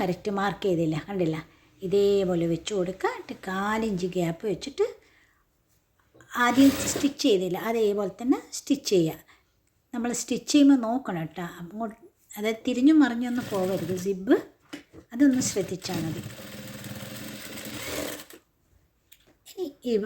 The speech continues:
ഏ, സ്റ്റിച്ച് ബാലൻസ് വരുന്ന സിബ് അങ്ങ് കട്ട് ചെയ്യുക.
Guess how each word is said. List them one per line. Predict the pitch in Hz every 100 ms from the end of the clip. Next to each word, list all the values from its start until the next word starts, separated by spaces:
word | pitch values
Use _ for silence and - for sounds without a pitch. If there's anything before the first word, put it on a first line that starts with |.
| - 208
ഏ, | 202 185 -
സ്റ്റിച്ച് | - 202 - 214 208 - 208
ബാലൻസ് | 196 196 208 185 208
വരുന്ന | 185 247 311 202
സിബ് | 196 190
അങ്ങ് | 196 196
കട്ട് | 175 - 185
ചെയ്യുക. | 160 208 311